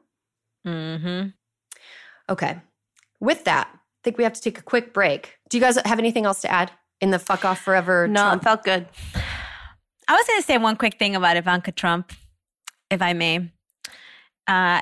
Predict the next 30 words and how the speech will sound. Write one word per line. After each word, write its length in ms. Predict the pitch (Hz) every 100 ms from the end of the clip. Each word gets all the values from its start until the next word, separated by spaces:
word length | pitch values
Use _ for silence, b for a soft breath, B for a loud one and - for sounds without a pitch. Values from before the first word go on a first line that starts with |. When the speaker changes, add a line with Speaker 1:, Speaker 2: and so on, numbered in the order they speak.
| -
Speaker 1:
Ivanka 360 | 202 220 269 262
Trump, 360 | - 175 151 -
I 140 | 170
met 260 | 185 220 -
her, 360 | 156 143 160 - -
um, 420 | 151 147 147 147
at 260 | 170 156
this 380 | 165 151 - -
Forbes 460 | - 196 196 175 -
thing. 420 | 127 123 160 165 _ _ B B B -
And, 340 | 165 160 156 156
uh, 300 | 151 147 156 156 _ _ - - _ _ _ _
she 220 | - - 196
tweeted 320 | 220 208 180
out 360 | 160 170 160 -
about 320 | 156 156 147
my 140 | 151
story 480 | 151 - 190 131 65
when 180 | 160 156
my 140 | 151
story 320 | 151 170 165 156
came 200 | 160 147
out 160 | 143
about 320 | 143 143 131
having 300 | - 147 151
been 140 | 147 143
undocumented. 800 | 139 143 147 151 139 143 - -
And 100 | 156
she 140 | 170
tweeted 260 | - 190